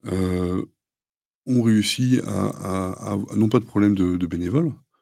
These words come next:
parce que justement, on n'est plus sur uniquement la performance sportive en disant, bah, on veut monter, on veut monter à régional un, régional deux, fédéral trois, national. Non, on a un territoire, on est à tel ou tel niveau. Eh ben, formons les jeunes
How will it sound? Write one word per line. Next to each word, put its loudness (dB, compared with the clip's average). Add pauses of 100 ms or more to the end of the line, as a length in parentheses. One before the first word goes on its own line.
(180)
parce -12
que -10
justement, -2
on 4
n'est 0
plus -6
sur -6
uniquement 4
la 4
performance -2
sportive -6
en -2
disant, 2
bah, -2
on -2
veut 0
monter, 2
on 2
veut 4
monter 2
à -2
régional -4
un, -4
régional -2
deux, 0
fédéral -2
trois, -8
national. -4 (680)
Non, 2
on 2
a 0
un -2
territoire, -2 (640)
on -2
est 4
à 0
tel -6
ou -4
tel -6
niveau. -4 (760)
Eh -6
ben, -2 (280)
formons 2
les 4
jeunes -6